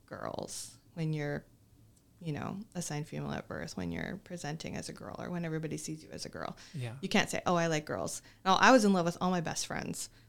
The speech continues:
Speaker 1: when I was a kid, and, and I liked the boys too. And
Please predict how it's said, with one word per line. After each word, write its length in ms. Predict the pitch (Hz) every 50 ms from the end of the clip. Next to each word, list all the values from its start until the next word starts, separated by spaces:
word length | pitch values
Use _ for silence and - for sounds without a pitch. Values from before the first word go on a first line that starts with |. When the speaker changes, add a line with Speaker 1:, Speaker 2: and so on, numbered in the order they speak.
| - - -
Speaker 1:
when 420 | 180 160 151 147 151 151 160 170
I 120 | - 160 160
was 140 | 151 151 156
a 40 |
kid, 340 | 156 - - 160 - - 185 - - - _ -
and, 560 | 160 160 156 151 151 151 147 156 160 165 - - - - _ - _ _ - - _ _ _ - -
and 340 | 165 156 156 156 156 156 156
I 80 | 151
liked 240 | 151 151 151 151 -
the 60 | 180
boys 280 | 180 202 208 220 226 -
too. 420 | - 330 339 302 185 160 165 170 - -
And 520 | 190 185 180 175 170 170 170 170 170 170